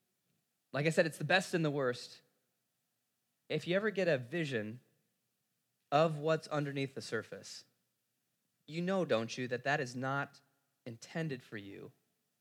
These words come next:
to, to be, to be condemned. That is a moment, that's a threshold for you to walk through to see the mercy of God. See, John says, "Don't you know that God can take these stones and make them sons and daughters of Abraham?"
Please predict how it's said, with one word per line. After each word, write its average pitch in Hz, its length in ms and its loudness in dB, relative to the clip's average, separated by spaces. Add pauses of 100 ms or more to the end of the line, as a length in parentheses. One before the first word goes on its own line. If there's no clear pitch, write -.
(280)
to, 117 340 -2 (420)
to 147 100 -8
be, 120 220 -4 (400)
to - 60 -12
be 131 100 -2
condemned. 131 760 -2 (1300)
That 165 300 4
is 160 120 0
a 156 60 2
moment, 151 400 0
that's 151 220 2
a 135 60 4
threshold 170 600 -2
for 143 120 -10
you 127 100 -2
to 117 80 -2
walk 120 400 -2
through 92 360 -10 (1080)
to 139 240 -6 (180)
see 180 600 -6 (120)
the 127 80 0
mercy 127 460 -4
of 117 140 -4
God. 101 300 -2
See, 151 280 -2 (220)
John 208 240 4
says, 180 400 2 (1000)
"Don't 254 320 2
you 233 100 6
know 156 460 0
that 175 180 2
God 190 280 2
can 180 100 -2
take 156 240 -4
these 104 160 -10
stones 165 460 -4
and 190 80 -4
make 120 180 -4
them 92 140 -14
sons 107 340 -8
and 107 80 -12
daughters 107 340 -6
of 120 120 -2
Abraham?" 185 580 0